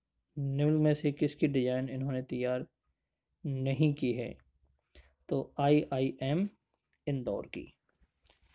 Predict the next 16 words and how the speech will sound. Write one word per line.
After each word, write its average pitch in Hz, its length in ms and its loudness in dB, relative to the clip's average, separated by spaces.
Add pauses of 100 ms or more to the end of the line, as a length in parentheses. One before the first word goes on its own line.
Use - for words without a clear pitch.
(260)
नेक्स्ट 156 300 -2
है, 156 200 -4 (840)
किससे 165 360 0
हाल 143 280 2
में 135 340 -6 (1080)
एली 156 280 6
विजल 143 280 6
अवार्ड 135 280 2
वापस 139 440 -2
ले 135 160 2
लिया 131 220 2
गया 135 200 0
है? 131 280 0 (1400)
तो 139 100 -2
वो 139 140 0
है 147 340 -2